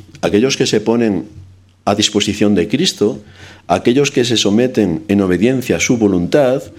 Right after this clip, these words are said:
sin ponerse a cuestionar por qué sí o por qué no, simplemente los que obedecen, estos son los que comparten sus misericordias y su gracia, y la comparten con los demás.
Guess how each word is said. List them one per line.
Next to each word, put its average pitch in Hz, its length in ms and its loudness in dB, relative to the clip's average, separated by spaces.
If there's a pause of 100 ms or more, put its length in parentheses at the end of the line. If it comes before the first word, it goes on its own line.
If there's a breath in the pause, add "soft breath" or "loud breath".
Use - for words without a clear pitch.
(320 loud breath)
sin 110 300 0
ponerse 113 420 2
a 113 60 -2
cuestionar 110 680 -2
por 95 220 0
qué 107 120 0
sí - 360 0
o 98 140 -2
por 95 180 -4
qué 117 140 2
no, 143 340 0 (760 soft breath)
simplemente 120 560 2
los 87 160 0
que - 80 0
obedecen, 123 760 0 (120)
estos 107 280 -2
son 123 120 0
los 120 140 -2
que 92 120 -2
comparten 104 580 -2
sus - 260 -4
misericordias 101 800 -4 (180)
y 95 120 -2
su 85 180 -2
gracia, 78 460 -6 (1040)
y - 60 -6
la 80 100 -2
comparten 78 380 -6
con 92 120 -4
los 76 120 -6
demás. - 380 -14